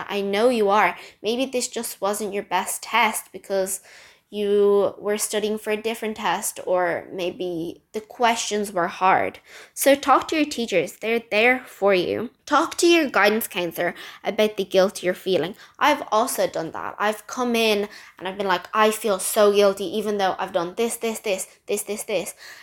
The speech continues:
And they're there to talk things out with you. Maybe you're procrastinating and you're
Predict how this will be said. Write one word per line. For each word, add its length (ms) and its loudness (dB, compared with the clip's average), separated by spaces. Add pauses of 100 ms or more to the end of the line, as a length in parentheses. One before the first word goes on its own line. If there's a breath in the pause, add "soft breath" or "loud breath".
(160 loud breath)
And 200 2
they're 180 6
there 280 4
to 400 -6
talk 460 2
things 320 -2
out 240 2
with 240 -4
you. 280 -12 (200 soft breath)
Maybe 800 2 (100)
you're 240 2
procrastinating 1400 0 (120)
and 380 -4
you're 320 2